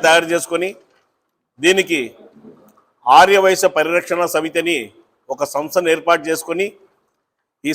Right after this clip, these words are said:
సంస్థ ద్వారా మా ఆర్య వైశ్యులందరం పార్టీలకు అతీతంగా చేయబోయే కార్యక్రమాలన్నీ మా ఆర్య వైశ్యులందరికీ ఉపయోగపడే విధంగా ఉండాలని ఒక ఆలోచనతో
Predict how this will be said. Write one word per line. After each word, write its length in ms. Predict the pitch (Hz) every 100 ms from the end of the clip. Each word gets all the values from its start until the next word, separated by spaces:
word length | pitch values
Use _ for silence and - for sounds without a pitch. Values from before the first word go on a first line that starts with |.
| -
సంస్థ 320 | 156 170 208 196
ద్వారా 280 | 190 180 165 117 - - - - _ _ _ _ _ _ 117
మా 60 | 135 139
ఆర్య 180 | 175 185
వైశ్యులందరం 580 | 185 180 170 165 170 135 104 - _ _ _ _ _ 151
పార్టీలకు 480 | 165 180 190 185 170
అతీతంగా 480 | 160 170 170 165 143 107 - _ _ _ _ _ _ _ _ _ _ -
చేయబోయే 420 | 170 185 185 185 156
కార్యక్రమాలన్నీ 800 | 160 185 180 180 170 160 175 160 113 - - _ _ _ -
మా 80 | 147 151
ఆర్య 180 | 165 180
వైశ్యులందరికీ 600 | 175 170 165 160 160 165 135 113 _ _ 127
ఉపయోగపడే 520 | 131 170 175 170 170 165
విధంగా 340 | 156 160 165 139 117 - _ _ -
ఉండాలని 480 | 143 170 170 170 165 110 - _ _ _ _ -
ఒక 80 | 127 135
ఆలోచనతో 520 | 151 190 185 185 185